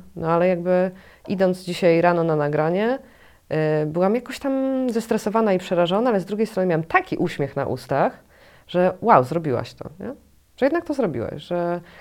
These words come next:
gadałaś o tym, że chcesz to zrobić, że masz taką ogromną potrzebę zaczęcia, e, takiego cyklu i idziesz to zrobić.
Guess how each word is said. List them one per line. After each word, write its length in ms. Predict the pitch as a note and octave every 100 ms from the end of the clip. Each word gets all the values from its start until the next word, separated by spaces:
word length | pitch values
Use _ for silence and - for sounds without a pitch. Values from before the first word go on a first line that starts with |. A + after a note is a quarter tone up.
| -
gadałaś 440 | F3 G3 B3+ A#3
o 40 | -
tym, 140 | F#3
że 80 | E3+
chcesz 240 | - G3+
to 140 | - F3+
zrobić, 220 | E3 E3
że 80 | E3
masz 120 | E3
taką 280 | - E3+ D#3+
ogromną 340 | E3 F3+ F3+
potrzebę 480 | D#3+ D3+ - D3 C3+
zaczęcia, 800 | D3 D3+ E3+ D#3 - - - - - - - -
e, 40 |
takiego 360 | D3+ D3+ D3+ D3
cyklu 460 | - C#3+ E3 G#3+ B3 - - _ _
i 160 | D3+ -
idziesz 200 | D#3 C#3+
to 100 | C#3+
zrobić. 480 | D#3 F3+ A#2+ -